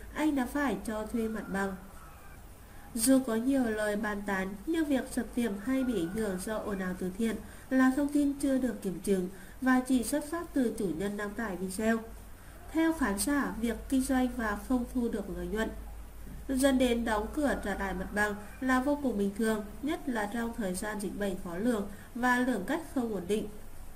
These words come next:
Và lượng khách không ổn định thì việc đóng cửa những chi nhánh không có lợi nhuận cao là hoàn toàn dễ hiểu.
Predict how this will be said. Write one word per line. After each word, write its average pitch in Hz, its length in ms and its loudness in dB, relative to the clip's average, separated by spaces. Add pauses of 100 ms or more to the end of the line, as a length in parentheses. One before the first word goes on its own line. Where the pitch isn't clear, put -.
(1080)
Và 269 260 6
lượng 262 240 2
khách 392 260 -2
không 277 220 0
ổn 196 140 -2
định 214 220 2 (300)
thì 277 100 6
việc 262 280 4
đóng 208 280 -2
cửa 262 200 0 (120)
những 185 220 -2
chi 233 200 0
nhánh 185 220 -2 (120)
không 233 260 -2
có 180 140 -4
lợi 254 220 -2
nhuận 190 120 -4 (100)
cao 240 240 2 (120)
là 202 240 -2
hoàn 190 340 -4
toàn 196 260 -4
dễ 180 80 -4
hiểu. 220 360 0